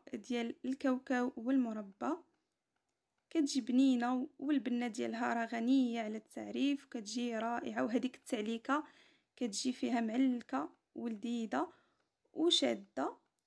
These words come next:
يعني قابطه ما كتذوبش. وكنتمنى ان تشكيله الحلويات اللي قدمت لكم اليوم تجيكم سهله وبسيطه، وتقدموها ولا تحضروها على عيد الفطر.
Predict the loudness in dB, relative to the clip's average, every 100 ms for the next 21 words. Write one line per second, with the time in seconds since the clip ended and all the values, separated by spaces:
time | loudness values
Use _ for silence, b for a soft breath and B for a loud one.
0 | _ -8 -8 -2 -2 -2 -4 -4 -4 -8
1 | -4 -2 -2 -4 -4 -2 2 4 4 2
2 | -2 -4 -4 -6 -8 -6 -4 -6 -4 -2
3 | -2 -2 -6 -6 -6 -4 0 2 2 -2
4 | 0 0 2 -2 -4 -6 -6 -2 -2 B
5 | B B -4 0 2 2 0 0 -4 -2
6 | -2 -2 -4 -4 -10 -8 -8 -4 -2 -2
7 | 0 0 0 -4 -4 -4 -2 0 2 0
8 | 0 -2 -2 -4 -4 -6 -6 -6